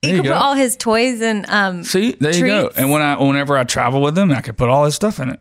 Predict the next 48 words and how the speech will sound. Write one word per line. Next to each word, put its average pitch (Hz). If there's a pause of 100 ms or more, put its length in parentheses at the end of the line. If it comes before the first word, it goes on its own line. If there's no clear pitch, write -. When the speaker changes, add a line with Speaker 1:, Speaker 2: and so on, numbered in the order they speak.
(120)
Speaker 1:
Right 127
now, 127
I 151
use 139
my 147
U 131
A 165
B 160
football 156
bag. - (120)
So 139
Speaker 2:
Oh, 190
well, -
Speaker 1:
that's 143
Speaker 2:
Four 214
Speaker 1:
from 175
Speaker 2:
Things 185
tote 185
would 170
Speaker 1:
twelve 185
Speaker 2:
look 165
a 160
Speaker 1:
years 156
Speaker 2:
lot 165
Speaker 1:
ago. 123
Speaker 2:
cuter. 151 (260)
But 240
we 262
could 269
actually 233
make 196
the 196
tote 190
for 180
Drake, 170
and 196
it 185
would 175
be, 180
like, 165 (360)
what 180
he's 294
thankful 170
for. 143
And 151
it's, 147
like, 127
Speaker 1:
Ooh. 117